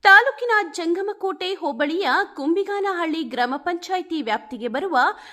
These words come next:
ಹೇಮರ್ಲಹಳ್ಳಿ ಗ್ರಾಮದಲ್ಲಿ ನೂತನವಾಗಿ ಶ್ರೀದೇವಿ ಭೂದೇವಿ ಸಮೇತ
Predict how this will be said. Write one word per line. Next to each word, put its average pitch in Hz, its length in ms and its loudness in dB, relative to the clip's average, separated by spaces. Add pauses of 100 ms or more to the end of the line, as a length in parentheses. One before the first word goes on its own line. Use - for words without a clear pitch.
(180)
ಹೇಮರ್ಲಹಳ್ಳಿ 466 960 0
ಗ್ರಾಮದಲ್ಲಿ 349 680 0
ನೂತನವಾಗಿ 381 760 0
ಶ್ರೀದೇವಿ 247 760 -6
ಭೂದೇವಿ 240 500 -6
ಸಮೇತ 359 480 -4